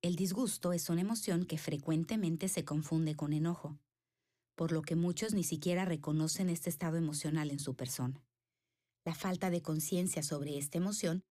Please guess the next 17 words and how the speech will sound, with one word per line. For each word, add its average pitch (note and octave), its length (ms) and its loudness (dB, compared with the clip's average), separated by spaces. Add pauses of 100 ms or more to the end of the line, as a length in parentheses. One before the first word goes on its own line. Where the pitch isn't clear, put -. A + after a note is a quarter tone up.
(140)
ha G3+ 140 -4
provocado A3+ 580 0
que D#3 140 -6
por D#3 220 -4
años G#3 300 0
sea F3+ 140 -2
manejada E3 560 0
de F#3+ 120 0
forma D#3 340 -2
destructiva, D3 680 -4 (560)
ocasionando E3+ 680 0
muchos F#3 480 0
problemas D#3 480 -2
sociales. C#3 640 -6 (680)
Algunos B3 400 2
estudios F3+ 400 0
sugieren D#3+ 600 -2